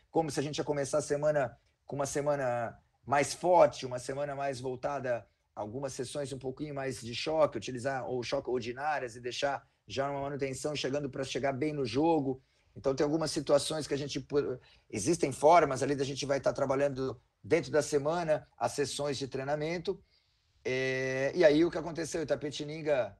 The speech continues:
oito jogadores acabaram tendo, ó, covid, né? Esse jogo foi adiado, né? Então a gente não tem essa, essa estreia agora esse sábado e ficou pro sábado que vem,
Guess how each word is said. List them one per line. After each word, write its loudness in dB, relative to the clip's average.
oito 0
jogadores -2
acabaram -4
tendo, -2
ó, -14
covid, 0
né? 2
Esse 4
jogo 4
foi 2
adiado, 2
né? -14
Então -12
a -12
gente -12
não -8
tem -4
essa, -6
essa -4
estreia -4
agora -4
esse -8
sábado -2
e -8
ficou -6
pro -8
sábado -2
que -10
vem, -10